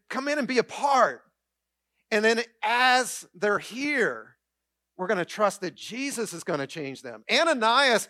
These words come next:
went and gave the invitation. It wasn't his job to change Saul into Paul. That's still the work of the Holy Spirit to do that,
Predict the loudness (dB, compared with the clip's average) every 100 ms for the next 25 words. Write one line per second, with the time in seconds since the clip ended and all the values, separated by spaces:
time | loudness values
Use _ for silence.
0 | _ 0 0 0 0 0 0 -2 -2 -2
1 | -4 -4 -4 -8 -10 -4 2 2 2 0
2 | -2 -2 0 6 6 6 0 -10 -8 -6
3 | -4 -4 -8 _ -20 _ -14 0 6 8
4 | 6 4 -2 -6 -8 0 2 4 2 0
5 | -4 -6 -10 -4 4 6 6 0 2 2
6 | 4 0 0 0 -2 -4 -6 -10 -4 -2
7 | 0 0 -2 -8 -6 -2 -4